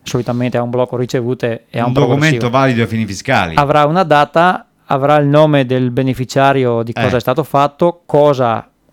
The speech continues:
Speaker 1: ho pagato, per cosa ho pagato, il periodo, l'importo. Cioè,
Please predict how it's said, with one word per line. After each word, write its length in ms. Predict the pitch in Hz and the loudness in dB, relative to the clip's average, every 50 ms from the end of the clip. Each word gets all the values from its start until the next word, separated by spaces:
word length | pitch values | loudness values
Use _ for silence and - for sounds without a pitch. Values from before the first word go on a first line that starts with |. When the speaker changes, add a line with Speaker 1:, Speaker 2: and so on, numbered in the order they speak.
| _ | _
Speaker 1:
ho 100 | - - | -10 -4
pagato, 520 | - - 143 139 127 123 123 - - 151 - | 0 0 0 2 2 0 -2 -2 -2 -4 -4
per 180 | - 120 - | -6 -8 -8
cosa 220 | - - 120 113 117 | -6 -4 -4 -2 -4
ho 80 | 110 | -4
pagato, 480 | - - 135 120 113 117 127 - - 147 | -2 -4 -2 -2 0 -2 -2 -2 -4 -6
il 80 | 131 117 | -8 -8
periodo, 460 | - - 120 117 123 127 123 117 113 | -8 -8 -6 -4 -4 -4 -4 -6 -6
l'importo. 520 | 123 131 127 117 - 127 131 127 - 139 | -6 -8 -8 -6 -4 -4 -4 -4 -4 -6
Cioè, 220 | 123 - 160 139 | -4 -2 -2 -2